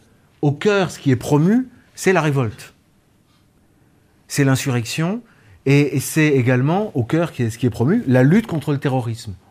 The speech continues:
On en fait, on fait de ces concepts les concepts centraux. Et, euh, les guerres dans les formes, la reconnaissance d'un État, le gouvernement provisoire, c'est utilisé à la marge,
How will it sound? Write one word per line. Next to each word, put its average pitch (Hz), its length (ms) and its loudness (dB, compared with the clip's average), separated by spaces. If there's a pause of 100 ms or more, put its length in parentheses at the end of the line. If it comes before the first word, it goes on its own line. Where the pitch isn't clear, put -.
(100)
On 127 140 2
en 127 100 4
fait, 240 360 -2 (460)
on 123 100 0
fait 175 260 2
de 123 80 -2
ces 117 160 -6
concepts 123 400 -4
les 127 60 -6
concepts 127 480 -8
centraux. 131 540 -2 (720)
Et, 151 300 2 (300)
euh, 123 340 0
les 151 160 2
guerres 151 260 2
dans 135 120 0
les 135 120 2
formes, 170 500 -2 (1500)
la 135 120 2
reconnaissance 135 640 0
d'un 117 140 -2
État, 143 400 -2
le 143 120 0
gouvernement 120 420 -2
provisoire, 113 560 -6
c'est - 140 -2
utilisé 123 520 0
à 110 100 0
la 113 120 2
marge, 196 440 -2